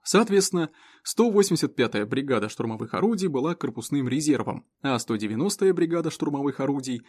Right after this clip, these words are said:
армейским резервом. По роковому для немцев стечению обстоятельств, именно триста тридцать седьмая пехотная дивизия,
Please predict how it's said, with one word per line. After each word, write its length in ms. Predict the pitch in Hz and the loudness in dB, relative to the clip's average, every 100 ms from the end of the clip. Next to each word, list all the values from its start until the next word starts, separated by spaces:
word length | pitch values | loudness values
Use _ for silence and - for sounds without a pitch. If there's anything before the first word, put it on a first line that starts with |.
| - - | -18 -6
армейским 600 | 196 143 107 104 - 113 | -2 0 0 -2 -4 -4
резервом. 580 | 123 139 123 - - _ _ _ - | -2 -2 -2 -4 -10 _ _ _ 0
По 180 | 226 240 | 4 6
роковому 600 | 196 156 110 131 127 107 | 6 4 2 2 0 -2
для 160 | 170 | -2
немцев 400 | 113 185 185 165 | 0 -2 -2 -4
стечению 680 | - 135 123 151 139 123 - | -4 -6 0 0 0 -2 -4
обстоятельств, 800 | 113 - 104 120 156 - - - _ - _ | -6 -4 -4 -2 -4 -6 -10 -14 _ -20 _
именно 400 | 208 220 196 185 | 2 4 4 2
триста 440 | - 131 185 - | 0 -2 -2 -4
тридцать 360 | 160 123 110 127 | -2 -4 -4 -4
седьмая 420 | 139 156 165 104 | -2 -2 -2 -2
пехотная 560 | - 107 165 170 160 151 | -4 -2 -2 0 0 0
дивизия, 640 | 135 180 120 110 - - | 0 -4 -2 -2 -4 -6